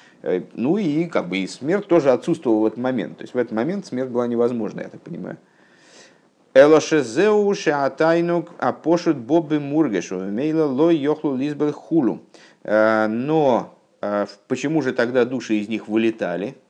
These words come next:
когда они были обречены жить? Да, п-, почему души из них вылетали? А,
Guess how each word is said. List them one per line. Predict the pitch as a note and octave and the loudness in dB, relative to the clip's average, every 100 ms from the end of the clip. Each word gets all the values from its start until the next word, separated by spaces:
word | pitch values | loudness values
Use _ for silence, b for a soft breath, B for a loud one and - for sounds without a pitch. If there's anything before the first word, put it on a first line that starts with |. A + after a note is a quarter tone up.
| _ | _
когда | - G#2 G2 | -4 -2 -2
они | G2 G2 | -2 -6
были | F#2+ G2 F#2 F2+ b b b | -6 -4 -4 -8 b b b
обречены | - A#2 B2 - D3 C3+ | -8 -4 -4 -4 -6 -4
жить? | A2 G2 - - B B B B | -4 -8 -10 -20 B B B B
Да, | B2+ D#3 D#3 | -4 -2 -2
п-, | G#2+ | -6
почему | G2 G2 C#3+ C3+ | -8 -8 -6 -4
души | C3 B2+ A2+ | -4 -4 -4
из | |
них | A#2+ A2 | -4 -4
вылетали? | A2 A#2+ G2 D#2 A#1+ B B B _ | -2 0 0 -2 -4 B B B _
А, | - G2+ G2+ G2+ G2 | -10 -6 -4 -2 -4